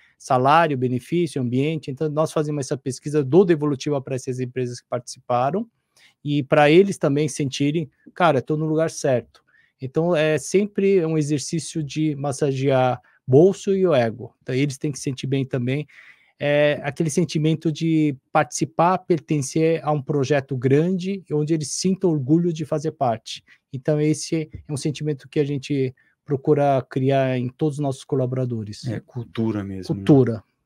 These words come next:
Speaker 2: Você me falava também que tem uma, uma diferença hoje nessas, nesse tanto de mudanças, né, que você já, já presenciou, tem uma diferença hoje na força de trabalho mesmo, na mão de obra.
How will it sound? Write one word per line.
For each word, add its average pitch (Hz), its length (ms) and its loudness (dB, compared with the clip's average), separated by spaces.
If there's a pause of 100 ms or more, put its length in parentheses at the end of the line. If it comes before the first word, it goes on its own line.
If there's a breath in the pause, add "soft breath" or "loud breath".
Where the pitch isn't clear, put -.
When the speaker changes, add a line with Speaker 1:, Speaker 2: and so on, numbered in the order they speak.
(220)
Speaker 2:
Você - 180 -6
me 123 80 2
falava 143 320 2
também 139 240 4
que 147 60 -4
tem 160 120 0
uma, 170 200 2
uma 151 260 0
diferença 147 760 -2
hoje 135 500 -2
nessas, 127 440 -8 (100)
nesse 117 200 -12
tanto 143 240 -14
de 120 80 -12
mudanças, 110 580 -8
né, 107 140 -12
que - 100 -20
você - 140 -14
já, 95 300 -10 (280)
já 107 160 -4
presenciou, 101 540 -4
tem 135 100 -2
uma 135 160 0
diferença 127 720 -2
hoje 143 300 -2
na 156 280 -4 (560)
força 180 300 -2
de 160 100 -4
trabalho 120 440 0
mesmo, 87 260 -6
na 117 160 0
mão 131 220 2
de 120 100 0
obra. 90 320 0